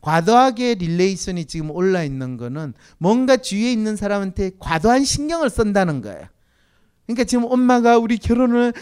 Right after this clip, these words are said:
알면 난리 칠 텐데 엄마는 속으로 만세 부르지 난리 안 쳐요.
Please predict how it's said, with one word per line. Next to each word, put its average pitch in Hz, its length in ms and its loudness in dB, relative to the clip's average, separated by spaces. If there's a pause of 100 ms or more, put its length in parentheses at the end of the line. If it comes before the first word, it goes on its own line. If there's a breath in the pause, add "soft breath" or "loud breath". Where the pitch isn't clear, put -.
(140 loud breath)
알면 226 420 4
난리 214 300 2
칠 - 240 -8
텐데 240 420 0 (280 soft breath)
엄마는 240 360 2
속으로 262 340 -2
만세 190 360 0
부르지 160 360 -6
난리 143 320 -2
안 151 220 -2
쳐요. 170 500 -2